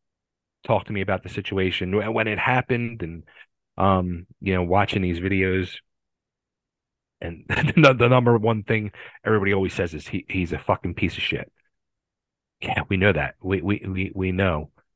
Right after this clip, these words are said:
Um, and a lot of people knew it when he was alive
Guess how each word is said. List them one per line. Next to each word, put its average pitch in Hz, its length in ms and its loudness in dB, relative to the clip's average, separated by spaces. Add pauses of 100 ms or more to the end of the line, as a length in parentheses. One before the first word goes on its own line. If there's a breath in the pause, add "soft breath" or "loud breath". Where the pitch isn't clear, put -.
(420)
Um, 87 500 0 (640)
and 98 100 0
a 95 60 2
lot 110 160 6
of 104 80 0
people 104 180 4
knew 104 240 6
it 107 220 2 (1300)
when 98 160 -4
he 104 80 0
was 107 100 0
alive 123 380 2